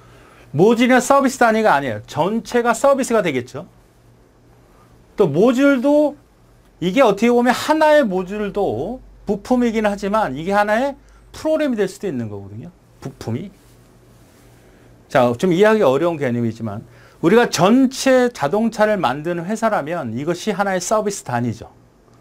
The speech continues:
그런 하청을 받는, 하청하는, 하청, 어떤 부품을 만드는 회사라면 그 하나가 하나의 서비스 단위란 말이에요. 그렇죠.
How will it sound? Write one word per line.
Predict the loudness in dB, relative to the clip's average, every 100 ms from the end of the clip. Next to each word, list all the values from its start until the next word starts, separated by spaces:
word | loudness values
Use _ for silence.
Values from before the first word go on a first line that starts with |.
| _ _ _ _ _
그런 | -2 0
하청을 | 2 0 2 2 4 2
받는, | 0 0 -2
하청하는, | -2 -2 0 0 0 -4 -10 -20 -20 _
하청, | -10 -10 -4 -2 -2
어떤 | -4 -2
부품을 | 0 0 2 4
만드는 | 4 2 0 0
회사라면 | 0 0 0 0 -2 -2 -6
그 | -2
하나가 | 0 0 -2 0 -2
하나의 | -2 0
서비스 | 0 -2 -4
단위란 | -6 -4 -10
말이에요. | -16 -20 _ _ _ _ _ _ _ _ _ _ _ _
그렇죠. | -8 -8 -8